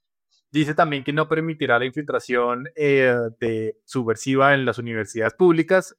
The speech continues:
Dice que las universidades públicas están permeadas por grupos subversivos, que es una idea que viene muy enraizada en la derecha contra los estudiantes públicos.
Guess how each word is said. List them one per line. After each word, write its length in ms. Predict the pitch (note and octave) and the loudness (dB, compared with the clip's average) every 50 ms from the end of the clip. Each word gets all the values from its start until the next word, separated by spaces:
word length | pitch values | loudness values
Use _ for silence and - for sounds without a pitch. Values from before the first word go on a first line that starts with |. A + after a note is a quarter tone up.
| _ _ | _ _
Dice 360 | - G#3+ F3 G#3 F3+ F#3 E3 | -6 -2 -2 0 0 0 0
que 80 | - D3+ | 0 0
las 120 | C#3 B2 | -2 -2
universidades 540 | B2 A#2+ A#2+ A2+ A2 G#2 - A2+ A2 A2 - | -2 -6 -8 -8 -10 -8 -8 -6 -6 -6 -6
públicas 420 | _ - C3+ C3 C#3 - - C3 A#2 | _ -4 -2 -2 -2 -2 -2 -4 -4
están 260 | A#2 - A2+ G#2+ G#2 | -4 -6 -6 -4 -2
permeadas 640 | - B2 B2+ B2+ B2 A2+ A2+ A2+ A2 A2+ A#2 A#2 - | -2 -2 -2 -2 -2 -4 -2 -2 -2 -2 -4 -4 -6
por 360 | _ - B2 A#2+ A2 G#2+ A2 G#2+ | _ -2 0 0 0 -2 -6 -12
grupos 300 | A2+ A#2 A2+ - B2+ A#2+ | -12 -10 -8 -8 -6 -6
subversivos, 580 | C3+ C3 D3 D3 D3+ F3+ F3 E3 E3 D#3+ D#3+ _ _ _ _ _ _ _ | -2 -2 -2 0 2 2 2 2 2 0 -2 _ _ _ _ _ _ _
que 80 | _ D3+ | _ -2
es 80 | C#3 D3+ | -2 0
una 160 | F3 F3+ F#3 | 2 2 4
idea 240 | F#3 F3+ F3+ F3+ F3 | 6 6 4 4 2
que 120 | - F3 | 0 0
viene 180 | D#3 C#3+ D3 D#3 | -2 -2 -2 -2
muy 240 | E3+ F3+ F3+ F3+ | -2 -2 0 0
enraizada 400 | F3+ E3+ F3 D#3+ C#3+ - C3+ C#3 | 0 0 0 0 2 2 2 2
en 80 | C#3+ D3+ | 2 2
la 80 | D#3 D3+ | 2 2
derecha 400 | C3+ B2 B2 B2 A#2 - C#3 - | 2 2 0 -2 -4 -6 -8 -8
contra 180 | D#3+ C#3 C3 | -6 -4 -4
los 140 | B2+ A#2+ - | -4 -4 -4
estudiantes 420 | A#2+ - - A#2+ A2+ A2 - B2+ | -8 -8 -4 -4 -4 -4 -4 -6
públicos. 560 | - - E3 F3 F#3 G3 F#3+ - G3 F#3 - | -2 0 2 2 2 2 2 0 0 0 -2